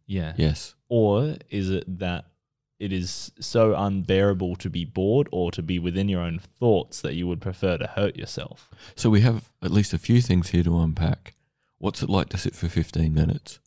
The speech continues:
Speaker 1: Yeah.
Speaker 2: Is a shock a form of novelty?
Speaker 1: Mm.
Speaker 2: And why don't people walk out? Okay, we, do we wanna start with the obvious one, sitting with our thoughts?
Speaker 1: Yeah, um, well, that, that's
Speaker 2: 'Cause that's where we started,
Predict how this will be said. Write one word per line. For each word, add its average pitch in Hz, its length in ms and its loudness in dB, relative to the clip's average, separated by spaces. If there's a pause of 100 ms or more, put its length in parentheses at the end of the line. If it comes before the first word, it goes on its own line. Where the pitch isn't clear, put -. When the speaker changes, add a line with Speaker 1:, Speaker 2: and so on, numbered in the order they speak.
(100)
Speaker 1:
Yeah. 107 280 -4 (560)
Speaker 2:
Is 104 500 4 (520)
a 92 60 0
shock - 560 -2
a 87 60 -4
form 90 240 2
of 85 160 0
novelty? 87 680 2 (1200)
Speaker 1:
Mm. 92 200 -6
Speaker 2:
And 101 300 6
why 95 180 6
don't 85 180 2
people 92 300 0 (140)
walk 85 300 -4
out? 98 200 0 (1000)
Okay, 90 160 2
we, 90 180 6 (180)
do 101 100 2
we 101 60 8
wanna 104 120 6
start 90 160 2
with 98 80 4
the 101 60 6
obvious 101 200 4
one, 107 140 2
sitting 98 300 2
with 95 120 2
our 98 80 2
thoughts? - 440 -2 (520)
Speaker 1:
Yeah, 107 240 -6
um, 92 240 -6
well, 95 140 -6
that, 87 260 -6
that's - 520 -8 (260)
Speaker 2:
'Cause 95 120 0
that's 113 160 2
where 110 100 4
we 95 120 6
started, 92 520 2